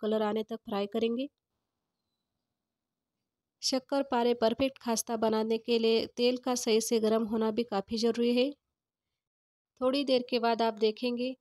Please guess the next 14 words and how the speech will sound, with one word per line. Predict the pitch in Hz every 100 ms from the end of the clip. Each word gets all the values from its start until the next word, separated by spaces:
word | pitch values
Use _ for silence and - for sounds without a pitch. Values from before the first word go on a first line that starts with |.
| _ _ -
धीरे-धीरे | 233 262 277 247 254
शक्करपालों | 247 226 233 226 226 220
का | 226 226
कलर | 220 214 220
जो | 226
है | 226 220
अच्छे | 208 -
से | 226 226
चेंज | 220 220 220
होना | 220 220 226
शुरू | 220 208
हो | 233 240
गया | 240 240
है | 247 277